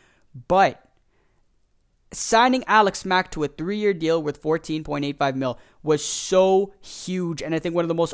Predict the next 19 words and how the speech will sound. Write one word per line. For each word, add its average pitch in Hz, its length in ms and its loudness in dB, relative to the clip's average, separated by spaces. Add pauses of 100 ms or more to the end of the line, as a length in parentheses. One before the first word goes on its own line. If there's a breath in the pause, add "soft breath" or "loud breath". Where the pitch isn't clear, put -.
underrated 170 840 -2
moves 147 720 -4 (340)
if 185 220 -2
he 202 160 -4
can 185 220 -8
stay 165 300 0
healthy. 156 420 -2
And 127 100 -4
I - 20 -2
think 156 160 -8
that's 156 160 -2
just - 160 -8
the 151 60 -8
whole 175 220 -2
thing 165 220 -4
with 143 100 -6
the - 80 -10
<laughs> - 100 -10
forty-niners 147 720 0